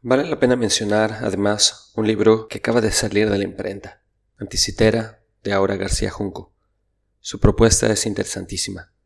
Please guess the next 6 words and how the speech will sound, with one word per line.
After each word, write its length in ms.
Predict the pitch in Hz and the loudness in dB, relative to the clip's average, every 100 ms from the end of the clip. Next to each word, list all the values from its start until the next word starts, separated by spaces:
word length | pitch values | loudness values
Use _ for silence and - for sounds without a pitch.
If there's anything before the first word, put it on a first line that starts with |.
| _ _ _ _ | _ _ _ _
un 160 | - 107 | -6 -2
mecanismo 680 | 107 104 101 113 113 113 | -2 0 0 0 0 0
que 100 | 110 | -2
emula 340 | 98 95 95 92 | -4 -2 -2 0
a 80 | 92 | 0
otro. 360 | 92 - - | 0 -6 -18